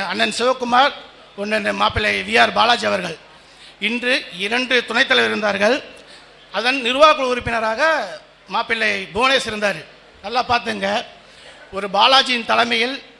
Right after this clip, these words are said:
ஒரு செக்ரட்டரி புவனேஷ் அவர் இருக்க நிர்வாகத்துல அவரை சார்ந்த இன்னொரு து-, துணைத் தலைவருக்கு விருது வாங்குறது இதை விட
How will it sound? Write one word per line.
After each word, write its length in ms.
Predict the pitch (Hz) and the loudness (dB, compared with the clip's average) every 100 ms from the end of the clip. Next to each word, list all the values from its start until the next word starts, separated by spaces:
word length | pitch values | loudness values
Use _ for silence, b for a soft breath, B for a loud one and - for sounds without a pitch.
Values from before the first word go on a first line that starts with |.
| - 202 | -18 -12
ஒரு 100 | 202 214 | -8 -4
செக்ரட்டரி 340 | 214 269 254 214 | 0 0 0 0
புவனேஷ் 340 | 240 254 240 | 2 2 2
அவர் 160 | 233 220 | 0 0
இருக்க 220 | 214 208 | -2 -2
நிர்வாகத்துல 460 | 214 240 233 226 208 240 - - B B 180 | 2 4 4 0 0 0 -2 -10 B B -2
அவரை 220 | 220 240 - | 2 2 2
சார்ந்த 340 | 220 254 269 262 254 208 165 - - - | 4 4 4 2 2 2 -4 -16 -20 -18
இன்னொரு 300 | 220 285 254 226 | -6 0 0 0
து-, 180 | 214 214 | -4 -4
துணைத் 220 | 220 269 269 | 0 2 2
தலைவருக்கு 380 | 247 233 220 | 0 0 -4
விருது 180 | 240 254 | -4 0
வாங்குறது 260 | 247 240 254 240 214 | -2 0 0 0 -2
இதை 80 | 208 | -4
விட 140 | 233 | 0